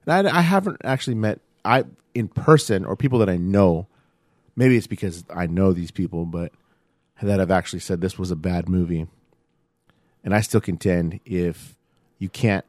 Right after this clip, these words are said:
look at this, this movie after all this and think, "That was a pretty good movie." And if you hate all of the sequels or all of the prequels,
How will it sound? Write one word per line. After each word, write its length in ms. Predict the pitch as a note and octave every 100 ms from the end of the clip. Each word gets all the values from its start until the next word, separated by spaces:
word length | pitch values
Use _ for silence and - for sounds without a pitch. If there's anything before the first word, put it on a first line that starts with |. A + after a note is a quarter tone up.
| F2
look 280 | G2 F#2
at 140 | F#2+ -
this, 240 | F#2+ - -
this 240 | A2 -
movie 400 | G#2 F#2 F2 F2+ _ _ _ _ _
after 280 | - - - -
all 200 | G2+ G2
this 320 | F#2 F#2 E2+ F#2+
and 120 | F#2
think, 320 | F#2 E2+ - _ _ _ _ _ _ _ _ _ _ -
"That 180 | A2+ C#3+
was 160 | D#3+ D3
a 60 |
pretty 260 | - D3+ C#3
good 180 | B2+ B2
movie." 320 | A#2+ F2+ F2 _ _ _ _
And 100 | -
if 80 | A2
you 100 | G2+
hate 260 | F#2+ G#2+ - -
all 240 | G#2 G#2
of 120 | F#2+
the 80 | F#2
sequels 680 | - A2 - F#2 F2+ - - _ _
or 100 | G#2
all 180 | G#2 G#2
of 100 | F#2
the 80 | F#2
prequels, 640 | - A#2 G2 F#2+ F2 -